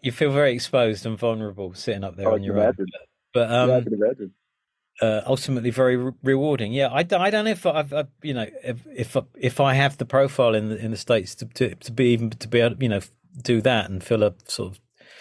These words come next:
Speaker 1: t-, two, three, four hundred seat small theatre or something. I, I'm, I'm, I'm not sure. Um,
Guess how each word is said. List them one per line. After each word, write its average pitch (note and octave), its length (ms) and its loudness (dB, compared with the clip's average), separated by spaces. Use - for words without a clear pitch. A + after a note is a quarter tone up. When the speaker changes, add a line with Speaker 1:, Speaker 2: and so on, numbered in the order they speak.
Speaker 1:
t-, - 160 -16
two, A2 220 2
three, G#2+ 300 2
four A2 280 2
hundred G2+ 280 -4
seat G2+ 380 -2
small G2+ 320 -2
theatre A#2 420 0
or E2 40 -4
something. G2 340 -8
I, A#2 200 2
I'm, A2+ 140 -4
I'm, A#2 240 -2
I'm A#2+ 180 2
not A#2+ 160 2
sure. B2+ 320 4
Um, A#2 400 4